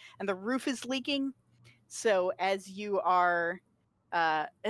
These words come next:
you know, going through, the roof just gets, like, the, there gets to be, like, steadily deeper <laughs> puddle of water on the floor.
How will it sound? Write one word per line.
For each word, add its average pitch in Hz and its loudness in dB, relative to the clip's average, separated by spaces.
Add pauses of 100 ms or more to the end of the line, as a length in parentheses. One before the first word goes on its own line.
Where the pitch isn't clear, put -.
you 233 -2
know, 185 0
going 196 0
through, 233 -4
the 208 0
roof 185 -2
just - -6
gets, 180 -4
like, 180 -2
the, 202 -2
there 190 -2
gets 196 -4
to 202 -14
be, 190 -2
like, 180 0
steadily 185 -4
deeper 185 -6
<laughs> - -18
puddle 196 0
of 208 -2
water 196 2
on 196 0
the 185 -4
floor. 185 -2